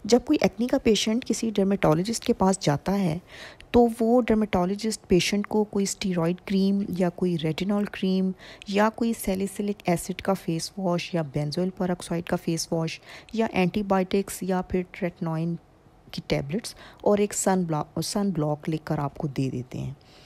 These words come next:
और आप पाँच या छः हज़ार रुपया खर्च करके ये दवाइयाँ उठा कर ले आते हैं, जिनके साइड इफ़ेक्ट्स की एक लंबी फहरिस्त है,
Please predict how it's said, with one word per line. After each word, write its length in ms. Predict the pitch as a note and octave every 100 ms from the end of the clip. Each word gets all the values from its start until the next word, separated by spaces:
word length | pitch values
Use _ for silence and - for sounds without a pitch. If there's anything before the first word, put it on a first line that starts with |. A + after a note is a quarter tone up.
| - - -
और 180 | A3 A3
आप 200 | A3+ -
पाँच 420 | G3+ F#3+ G#3 G#3 G#3+
या 60 | G3+
छः 300 | - F3 F#3
हज़ार 260 | F3+ E3+ E3+
रुपया 280 | E3 F3 F3
खर्च 280 | E3+ D#3
करके 320 | - D#3+ - F3
ये 160 | E3+
दवाइयाँ 400 | D3+ C#3+ D3 D#3+
उठा 240 | E3+ C#3+ C#3
कर 180 | D#3+ E3+
ले 120 | F#3+
आते 280 | G3+ - F#3+
हैं, 160 | F3+ - - - - -
जिनके 340 | G3 A3+ B3
साइड 320 | A3+ F#3 F#3 G#3
इफ़ेक्ट्स 300 | G#3+ - -
की 140 | A#3
एक 160 | A3 F3
लंबी 340 | E3 D#3 F3+
फहरिस्त 420 | E3 D3 C#3 -
है, 100 | C3